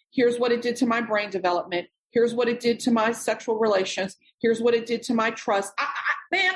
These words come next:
I could go through the list. And you know what? I would be right. But I wouldn't be free. See, sometimes I create the bondage of self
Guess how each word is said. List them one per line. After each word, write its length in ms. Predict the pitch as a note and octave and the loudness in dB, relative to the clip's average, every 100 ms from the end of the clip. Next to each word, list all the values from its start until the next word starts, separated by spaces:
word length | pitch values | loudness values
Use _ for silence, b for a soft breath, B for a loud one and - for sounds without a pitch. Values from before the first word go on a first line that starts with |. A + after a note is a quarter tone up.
| E4+ | -2
I 60 | |
could 160 | F4+ D#4 | -4 -2
go 180 | E4 E4 | -2 0
through 100 | F4 | 0
the 60 | |
list. 300 | F4 F4 - _ _ - | 2 0 -2 _ _ -2
And 100 | B3 | 2
you 60 | |
know 160 | C#4 D#4+ | 4 2
what? 220 | F4+ G#4 - _ _ - | 2 -2 -4 _ _ -6
I 100 | C#4+ | -2
would 140 | D4+ | 2
be 120 | D4+ | 2
right. 340 | C#4+ D#4 G#4 - _ _ _ _ _ _ _ _ _ _ _ _ _ _ _ | 2 0 -4 -10 _ _ _ _ _ _ _ _ _ _ _ _ _ _ _
But 120 | G#3 | -8
I 60 | F#3+ | -6
wouldn't 300 | F3+ A#3+ B3+ | -2 2 2
be 120 | B3 | 2
free. 480 | A3+ - G#3+ F3+ - _ _ _ _ _ _ _ _ _ _ b - | 0 0 0 0 -2 _ _ _ _ _ _ _ _ _ _ b -6
See, 180 | - B3+ | 0 0
sometimes 580 | - F4+ F4+ E4+ C4 - | 0 0 0 0 0 -2
I 200 | C4 D#4 | -2 -2
create 520 | D#4 - D4+ C4 B3+ | -2 0 2 2 0
the 60 | - | -6
bondage 580 | E3+ A#3+ D#4+ F#4+ D4 A#3 | -4 0 0 0 -2 -2
of 120 | G3 | -6
self 440 | - - G4 G3 | -4 -2 0 -2